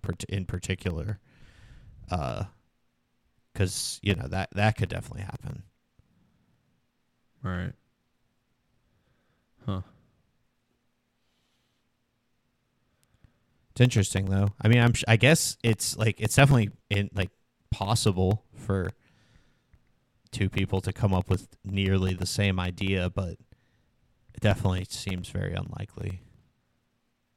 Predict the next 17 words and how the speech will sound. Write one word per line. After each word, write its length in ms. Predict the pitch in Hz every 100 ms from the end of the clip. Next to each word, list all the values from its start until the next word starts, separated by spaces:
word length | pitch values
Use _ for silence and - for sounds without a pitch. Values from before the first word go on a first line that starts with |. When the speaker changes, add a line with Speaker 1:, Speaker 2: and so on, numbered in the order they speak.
| _ _ _ _ _ _
Speaker 1:
How 160 | - 117
long 200 | 135 143
you 140 | 117
letting 220 | 110 101
leftovers 540 | 98 101 - 98 92 -
sit 140 | 95
in 100 | 95
the 140 | 92 90
fridge 380 | - 95 90
before 220 | - - 92
you 80 |
throw 260 | 95 - 90
'em 80 | 90
away? 380 | 95 90 92 - - _ _ _ _ _ _ _ -
Speaker 2:
Uh, 600 | 101 98 98 98 95 95 104 _ _ _ _ _ _ _ -
probably 180 | - 147
t-, 80 | -